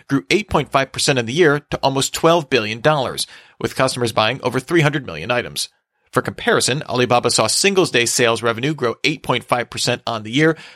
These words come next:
to five hundred forty point three billion yuan, or about eighty-four point five billion dollars U S, over the first eleven days in November twenty twenty-one. Meta released details on an A I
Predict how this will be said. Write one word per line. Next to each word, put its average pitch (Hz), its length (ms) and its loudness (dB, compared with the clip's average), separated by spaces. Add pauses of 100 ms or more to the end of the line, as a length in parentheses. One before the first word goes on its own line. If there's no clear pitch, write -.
to - 80 -4
five 190 260 2
hundred 165 260 -2
forty 151 280 0
point 131 240 -4
three 208 300 -4
billion 117 340 0
yuan, 135 500 2 (160)
or 123 100 0
about 123 320 0
eighty-four 147 400 2
point - 220 -4
five 196 360 0
billion 113 260 2
dollars 107 320 -6
U 117 200 0
S, 160 260 2 (180)
over 117 120 -2
the 113 80 -4
first - 300 0
eleven 147 400 0
days 101 300 -2 (140)
in 113 100 -8
November 123 460 0
twenty 87 260 -10
twenty-one. 117 540 -6 (2000)
Meta 175 220 2
released 135 300 0
details 135 480 0
on 123 120 -4
an 117 200 -8
A 143 200 4
I 143 120 4